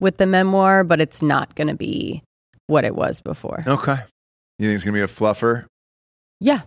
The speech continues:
Speaker 1: they're, they've taken out a lot of the stuff.
Speaker 2: You put your balls on it, yeah, fluff it up a little
Speaker 1: 'Cause
Speaker 2: bit.
Speaker 1: they went hard, and what they're realizing now is that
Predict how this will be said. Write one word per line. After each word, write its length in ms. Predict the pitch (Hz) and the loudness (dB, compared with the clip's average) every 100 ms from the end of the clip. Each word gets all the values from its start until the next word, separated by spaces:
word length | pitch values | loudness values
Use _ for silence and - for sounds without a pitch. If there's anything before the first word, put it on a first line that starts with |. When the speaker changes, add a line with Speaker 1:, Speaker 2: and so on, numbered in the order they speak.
| - | -2
Speaker 1:
they're, 200 | 190 196 | 0 0
they've 300 | - 185 170 - - | 0 -2 -2 -6 -4
taken 300 | 180 165 165 | -2 0 0
out 200 | 151 - | 0 -2
a 40 | 156 | -2
lot 200 | 147 139 | 0 0
of 60 | - | -4
the 80 | |
stuff. 280 | - - - | -8 -6 -6
Speaker 2:
You 60 | 90 | -6
put 240 | - 101 98 | -4 -4 -2
your 80 | |
balls 360 | 85 95 98 101 | 0 2 2 0
on 220 | 104 107 | 0 -2
it, 160 | 117 - | -4 -8
yeah, 220 | 107 107 104 | -10 -10 -8
fluff 280 | - 101 101 | -6 -4 -2
it 60 | |
up 140 | 98 113 | -2 -2
a 40 | |
little 160 | 113 117 | -2 0
Speaker 1:
'Cause 80 | |
Speaker 2:
bit. 40 | - | 2
Speaker 1:
they 100 | 175 | 2
went 260 | 160 156 | 2 0
hard, 320 | 165 190 190 180 | 0 2 2 2
and 140 | 165 | 0
what 160 | 151 - | 0 0
they're 140 | 151 | 0
realizing 540 | 151 147 147 147 147 | 2 2 2 0 -2
now 280 | 139 139 135 | 0 0 0
is 140 | 135 131 | -2 -4
that 200 | - | -6